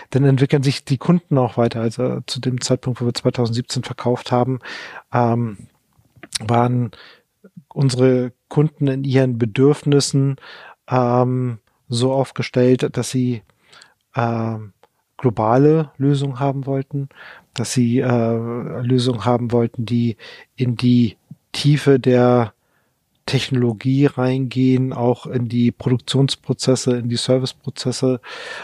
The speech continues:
Ähm, und, ähm, aus dieser Situation heraus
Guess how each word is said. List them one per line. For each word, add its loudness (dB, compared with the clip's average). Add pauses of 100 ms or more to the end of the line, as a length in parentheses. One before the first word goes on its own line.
(180)
Ähm, 0 (640)
und, 0
ähm, -2 (640)
aus 0
dieser 2 (720)
Situation -4
heraus -2